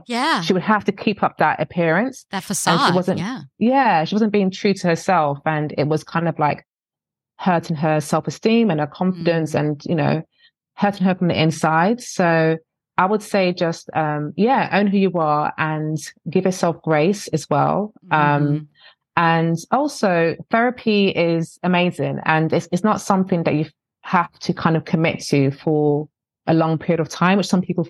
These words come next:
Speaker 2: <laughs> feel like they, they have to do. It's more so kind of like, you know,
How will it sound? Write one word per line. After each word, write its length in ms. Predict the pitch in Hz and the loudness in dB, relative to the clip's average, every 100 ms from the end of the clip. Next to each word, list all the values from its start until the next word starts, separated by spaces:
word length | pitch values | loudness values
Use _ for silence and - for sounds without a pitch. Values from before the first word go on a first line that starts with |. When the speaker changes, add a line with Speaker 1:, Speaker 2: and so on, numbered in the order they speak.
| _ | _
Speaker 2:
<laughs> 140 | _ | _
feel 240 | - - 190 | -8 -2 0
like 140 | 170 | 0
they, 100 | 165 - - | -2 -4 -4
they 80 | |
have 120 | 165 156 | -2 -2
to 60 | |
do. 320 | 160 160 160 226 - - - _ - | 0 2 2 0 -6 -20 -20 _ -2
It's 200 | 156 190 | 0 2
more 180 | 190 | 2
so 220 | 190 190 175 | 2 0 -2
kind 220 | - 165 | -2 -4
of 80 | 156 | -2
like, 280 | 151 147 - _ _ - | 0 0 -2 _ _ -4
you 80 | 180 | -2
know, 160 | 131 | 0